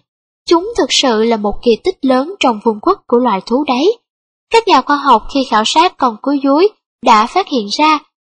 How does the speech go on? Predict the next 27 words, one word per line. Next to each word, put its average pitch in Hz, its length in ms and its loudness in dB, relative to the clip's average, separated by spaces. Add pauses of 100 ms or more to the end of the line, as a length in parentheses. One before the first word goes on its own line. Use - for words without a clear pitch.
(100)
loài 302 220 4
động 240 180 -2
vật 247 220 -6
này 233 300 -2 (140)
khi 262 200 -2
lựa 214 140 0
chọn 202 340 -6
chỗ 208 160 2
nghỉ 240 180 -8
ngơi 302 300 0
cho 277 180 -4
mình 240 280 -2 (460)
có 254 260 2
hai 269 220 -2
nguyên 214 220 -4
tắc. 370 260 0 (540)
Một 254 280 4
là 233 180 2
khu 240 180 -2
rừng 214 300 -2
rậm 196 200 -4
rạp, 214 280 0 (400)
hai 339 320 2
là 247 140 0
ở 202 160 0
những 240 180 -6
khu 254 140 0